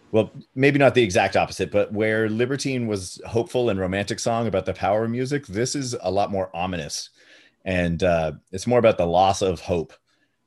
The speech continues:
when you believe in something. And I'm saying music specifically because of the first verse when he says, "Could it be that our appointment has run its course?" It's such a cold way to ask that question,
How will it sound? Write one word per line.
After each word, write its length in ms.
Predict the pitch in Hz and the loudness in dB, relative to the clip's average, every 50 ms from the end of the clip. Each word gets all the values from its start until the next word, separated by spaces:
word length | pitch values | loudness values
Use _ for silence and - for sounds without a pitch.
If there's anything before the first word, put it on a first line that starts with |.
| _ - | _ -8
when 260 | 90 95 101 95 92 | -2 -2 0 0 0
you 100 | 90 87 | -2 -4
believe 320 | 78 92 90 87 87 78 | -4 -4 -6 -6 -8 -8
in 120 | 87 82 78 | -8 -8 -6
something. 440 | - 85 82 - - 80 80 80 76 | -6 -6 -6 -6 -6 -6 -6 -8 -6
And 540 | - 95 95 95 95 95 92 92 87 101 - - | -4 -2 0 0 0 0 -2 -2 -4 -6 -6 -6
I'm 160 | 90 98 101 | -4 -4 -4
saying 340 | - - 131 127 123 117 104 | 0 0 2 2 4 4 2
music 300 | 104 107 110 107 107 - | 2 2 2 2 0 -2
specifically 560 | - - 104 - 135 139 127 123 131 135 135 | -2 -4 -2 0 0 0 0 0 -2 -2 -2
because 300 | 120 117 - 120 104 98 | -2 -2 -2 -2 0 0
of 60 | 98 95 | 0 -2
the 60 | 90 | -2
first 260 | - 107 101 92 - | 0 -2 -2 -2 0
verse 300 | 101 117 120 117 104 - | 2 2 4 4 2 0
when 100 | 95 92 | -2 -4
he 60 | 90 87 | -2 0
says, 300 | - 104 101 98 95 95 | 2 4 4 4 2 0
"Could 180 | - - 101 | -2 -2 -2
it 100 | 95 78 | -2 -2
be 180 | 95 92 92 90 | -2 -4 -4 -2
that 240 | 85 92 90 - - _ _ _ _ _ _ _ _ _ _ _ - | 0 -2 -2 -2 -6 _ _ _ _ _ _ _ _ _ _ _ -2
our 180 | 92 92 92 87 | 0 2 2 0
appointment 560 | 80 - - 104 104 95 107 104 104 - - | 0 0 0 0 0 0 -2 -4 -4 -6 -6
has 220 | 90 98 87 87 | -6 -6 -6 -2
run 180 | 87 95 95 95 | 0 0 2 2
its 180 | 92 - - | 0 -2 -6
course?" 540 | - - - 113 120 127 139 - - - - - _ _ _ _ _ _ _ _ _ _ | -10 -4 0 2 2 2 2 0 -6 -10 -12 -14 _ _ _ _ _ _ _ _ _ _
It's 160 | - 92 - | -10 -4 0
such 160 | - 117 - | 0 0 2
a 60 | 127 113 | 0 -2
cold 580 | - - - - 117 110 113 110 110 101 90 | -4 -8 -4 0 0 2 2 2 0 0 0
way 340 | 92 95 95 101 107 113 117 | 2 2 2 2 2 0 -2
to 220 | - - 98 - 90 | -2 0 0 0 0
ask 300 | 92 92 95 - - - | 0 -2 -2 -4 -4 -4
that 240 | 101 85 - - - | -2 -2 -2 -4 -2
question, 560 | - 101 101 - - 147 143 151 156 156 | 0 0 0 0 0 -2 -2 -2 -2 -6